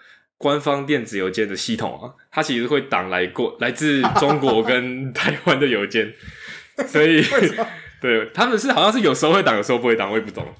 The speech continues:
Speaker 1: 然后那时候我其实，我寄了两三封信给 David Lin，然后他都没有回我。我想说他是不是觉得说，啊，这个学生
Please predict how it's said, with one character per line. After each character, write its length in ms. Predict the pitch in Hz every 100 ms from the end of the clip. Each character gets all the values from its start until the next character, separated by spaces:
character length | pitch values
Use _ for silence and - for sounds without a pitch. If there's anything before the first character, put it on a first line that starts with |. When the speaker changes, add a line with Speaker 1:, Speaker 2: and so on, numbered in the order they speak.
| - - - - -
Speaker 1:
然 120 | 110
后 160 | 147
那 80 | 143
时 120 | 175
候 80 | 160
我 80 | 123
其 160 | - 120
实， 320 | 123 117 - _ _ _
我 100 | 135
寄 160 | 135 233
了 60 |
两 100 | 151
三 180 | 117 139
封 140 | 139 143
信 180 | 143
给 120 | 110 95
David 360 | 107 113 98
Lin， 260 | 92 90 90 -
然 160 | 110 110
后 180 | 120 117
他 260 | - 120
都 100 | 123
没 120 | 120
有 40 | 113
回 160 | 104
我。 280 | 95 90 - - _ -
我 140 | 127
想 120 | 160
说 180 | 139 131
他 120 | 127
是 80 | 135
不 60 | 139
是 60 |
觉 120 | 123 107
得 80 | 101
说， 140 | 110
啊， 140 | - 107
这 100 | 110
个 60 |
学 140 | 104 92
生 300 | 98 98